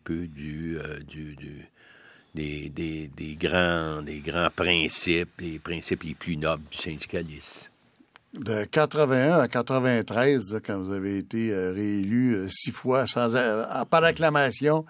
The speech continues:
Speaker 2: sans opposition comme
Speaker 1: Mm.
Speaker 2: président, l'avez-vous, est-ce que vous avez vu venir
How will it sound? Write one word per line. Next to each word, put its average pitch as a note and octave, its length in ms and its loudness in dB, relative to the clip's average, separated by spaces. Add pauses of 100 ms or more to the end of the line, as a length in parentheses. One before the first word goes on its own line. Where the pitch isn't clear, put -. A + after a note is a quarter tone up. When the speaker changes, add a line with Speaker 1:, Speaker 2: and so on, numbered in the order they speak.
Speaker 2:
sans E3 320 6
opposition C#3+ 640 4
comme G#2 160 0
Speaker 1:
Mm. F#2+ 40 -8
Speaker 2:
président, G#2 500 0 (800)
l'avez-vous, B2+ 560 4
est-ce A2+ 240 -2
que E3 80 2
vous C#3+ 220 6
avez D#3 260 10
vu F3+ 180 8
venir D3+ 380 2